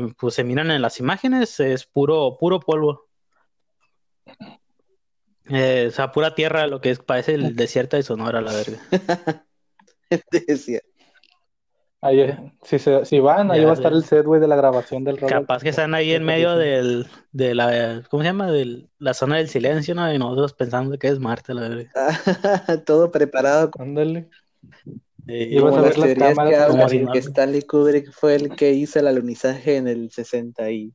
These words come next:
Speaker 2: siete, creo, sesenta y ocho.
Speaker 1: Sí, mo-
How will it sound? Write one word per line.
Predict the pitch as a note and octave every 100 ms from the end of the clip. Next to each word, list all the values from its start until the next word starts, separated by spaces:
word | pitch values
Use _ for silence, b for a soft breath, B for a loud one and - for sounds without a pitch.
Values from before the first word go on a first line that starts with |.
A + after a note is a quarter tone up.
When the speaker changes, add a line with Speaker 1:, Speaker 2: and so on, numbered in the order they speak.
| _
Speaker 2:
siete, | _ - - - G3
creo, | F#3 F#3
sesenta | D3+ C3 A2 - -
y | -
ocho. | D3 - F3+ _ _ _ _ _ _ _
Speaker 1:
Sí, | - - - C#3
mo- | A2 A#2 A2